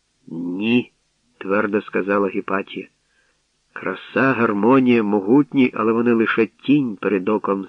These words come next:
смерті. Аїд п'є живу кров творчості й краси. Персифона не цариця мертвих,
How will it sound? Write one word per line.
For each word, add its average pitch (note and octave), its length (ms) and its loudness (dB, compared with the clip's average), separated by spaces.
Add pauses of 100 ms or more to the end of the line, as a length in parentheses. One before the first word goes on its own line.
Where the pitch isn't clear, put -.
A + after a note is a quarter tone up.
(140)
смерті. F2+ 680 -10 (840)
Аїд G#2+ 420 2
п'є A#2+ 360 2
живу C3 280 2
кров B2+ 420 2
творчості B2 680 0
й B2 60 2
краси. B2+ 600 -4 (840)
Персифона B2 840 0
не A#2+ 160 2
цариця A#2+ 600 0
мертвих, A2 680 -4